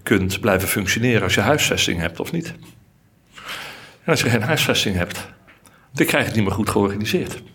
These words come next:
Dan lig je echt tussen wal en schip. En is dat nu dan een individueel vraagstuk passend bij die persoon? Of is het een maatschappelijk vraagstuk waarvan we zeggen,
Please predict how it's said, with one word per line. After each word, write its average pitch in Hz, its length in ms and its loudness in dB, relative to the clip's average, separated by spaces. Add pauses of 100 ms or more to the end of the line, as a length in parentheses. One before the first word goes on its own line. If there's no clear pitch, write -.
(840)
Dan - 160 0
lig 123 140 4
je - 80 4
echt - 180 2
tussen 104 220 0
wal 92 120 2
en 95 60 -4
schip. - 300 -4 (800)
En 123 180 2
is 151 220 4
dat 107 180 2
nu 113 120 4
dan 98 200 4
een 92 100 2
individueel 101 380 4
vraagstuk 101 640 0
passend - 520 -2
bij 101 140 0
die 92 120 -4
persoon? 147 440 0 (760)
Of - 140 2
is 110 120 2
het - 120 -2
een 98 60 0
maatschappelijk 101 460 0
vraagstuk 131 640 0 (100)
waarvan 117 340 0
we 113 60 -2
zeggen, 113 440 0